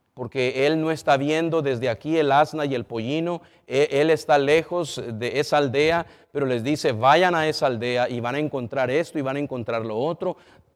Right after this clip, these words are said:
desátenlos y tráiganlos". Y si alguien les dice, "Hey, ¿por qué están llevándose el pollino y la asna?",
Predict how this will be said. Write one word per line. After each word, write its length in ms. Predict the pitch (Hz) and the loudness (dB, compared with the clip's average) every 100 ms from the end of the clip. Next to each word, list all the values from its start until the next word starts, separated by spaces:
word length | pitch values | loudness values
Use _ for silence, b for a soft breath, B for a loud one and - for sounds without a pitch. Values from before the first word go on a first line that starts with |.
| - | -14
desátenlos 840 | 101 107 143 143 175 180 180 175 135 | -10 -4 -2 -2 -2 -4 -6 -8 -12
y 80 | |
tráiganlos". 680 | 113 107 117 120 113 104 98 - | -8 -6 -4 -4 -8 -10 -10 -10
Y 80 | |
si 300 | 123 143 135 | -8 -6 0
alguien 500 | 131 151 185 175 180 | 2 2 0 -2 -4
les 160 | 147 123 | -4 -4
dice, 340 | 160 175 139 | -4 -4 -4
"Hey, 320 | 135 196 226 139 | 0 0 -2 -8
¿por 180 | 127 | -12
qué 100 | 123 | -12
están 280 | 139 165 170 | -10 -6 -4
llevándose 480 | 156 156 208 143 143 | -4 -6 -6 -6 -6
el 80 | 135 | -8
pollino 360 | 120 131 170 151 | -8 -6 -6 -4
y 20 | |
la 200 | 127 170 | -4 -6
asna?", 340 | 233 214 127 | -10 -16 -20